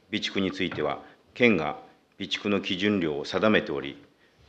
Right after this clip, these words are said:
福井県地震被害予想調査が想定する県内の避難者二十六万五千人に対し、阪神・淡路大震災の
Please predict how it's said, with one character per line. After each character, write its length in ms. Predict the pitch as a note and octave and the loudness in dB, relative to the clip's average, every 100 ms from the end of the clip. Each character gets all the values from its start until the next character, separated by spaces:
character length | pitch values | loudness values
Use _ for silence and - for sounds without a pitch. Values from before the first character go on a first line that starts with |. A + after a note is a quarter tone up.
| - | -20
福 260 | - - C3 | -14 0 2
井 120 | A#2 | 2
県 360 | - E2 D2 - | 2 0 0 -6
地 100 | G2 | -2
震 300 | - B2+ B2 | 4 4 4
被 160 | - G#2+ | 2 8
害 280 | F#2 E2 | 10 8
予 120 | D#2 F2+ | 2 0
想 240 | C3+ C3+ | 4 4
調 240 | C3 C3+ | 4 4
査 160 | - D#2+ | 4 2
が 160 | D#2 - | 0 -2
想 260 | - G2 | 0 0
定 220 | - F#2 | 4 2
す 100 | E2+ | 2
る 180 | F2 F2+ - - _ _ | -4 -6 -8 -20 _ _
県 280 | - B2 A#2 | 4 6 6
内 180 | F2 D#2+ | 4 2
の 200 | D2 - - _ _ | -4 -10 -14 _ _
避 160 | - A#2 | -2 4
難 200 | A#2+ G2+ | 6 6
者 280 | - C#2 - - - - _ _ | 2 -2 -4 -18 -20 -20 _ _
二 140 | A2 B2+ | 2 4
十 160 | A#2 | 4
六 200 | F2+ F2 | 4 2
万 300 | A2 E2 D2+ D2 | 2 2 0 -2
五 120 | F#2 | -2
千 280 | B2 A#2+ A#2 | 4 4 6
人 220 | A#2 A2+ | 6 4
に 140 | A2 | 2
対 180 | A2 E2 | 4 2
し、 240 | - D2 - - _ _ _ - - | 2 -6 -10 -20 _ _ _ -20 0
阪 260 | B2+ B2 | 4 4
神・ 220 | - E2+ E2+ | 2 -2 6
淡 240 | A#2 G#2+ | 8 8
路 80 | E2 | 8
大 240 | G2+ A#2+ | 8 8
震 240 | A2 C3+ B2 | 6 2 4
災 300 | F#2 D#2+ D2 | 4 2 0
の 160 | D2 | -10